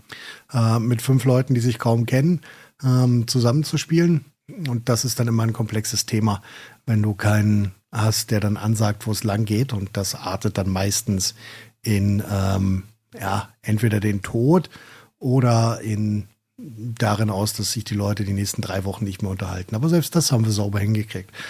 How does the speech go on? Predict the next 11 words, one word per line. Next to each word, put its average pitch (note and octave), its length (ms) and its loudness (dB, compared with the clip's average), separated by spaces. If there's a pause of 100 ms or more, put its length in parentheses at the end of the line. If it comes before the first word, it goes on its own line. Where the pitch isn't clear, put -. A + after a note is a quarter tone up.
(200)
Also G#2 180 0
meine A2+ 300 4
Wertung A2+ 380 2
ist, - 260 -6
äh, G2+ 140 0
positiv, D#3 640 4
allerdings, B2 600 2
äh, B2+ 40 -2
ein A2 320 0
bisschen A2 420 0
im G2+ 300 -2